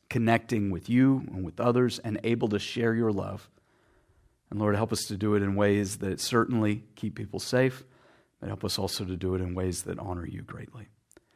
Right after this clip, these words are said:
Jesus, we love you. We thank you for your word. We pray that you speak to us now.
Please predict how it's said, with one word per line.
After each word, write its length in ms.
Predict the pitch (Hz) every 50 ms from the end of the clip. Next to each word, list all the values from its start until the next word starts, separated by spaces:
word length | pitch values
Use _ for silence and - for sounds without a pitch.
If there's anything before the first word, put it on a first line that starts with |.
| _ _ _ -
Jesus, 300 | - 123 123 113 104 -
we 80 | 123
love 240 | 120 135 147 147 139
you. 180 | 160 156 156 151
We 120 | - 110
thank 160 | 110 139 135
you 40 | 123
for 120 | - - 135
your 60 | 123
word. 300 | 120 127 123 127 123 113
We 80 | 110
pray 220 | 110 - - 120 117
that 80 | 117
you 100 | 110 -
speak 400 | - - - - - 123 110 -
to 160 | - 113 107 104
us 160 | - - -
now. 280 | 117 113 117 120 -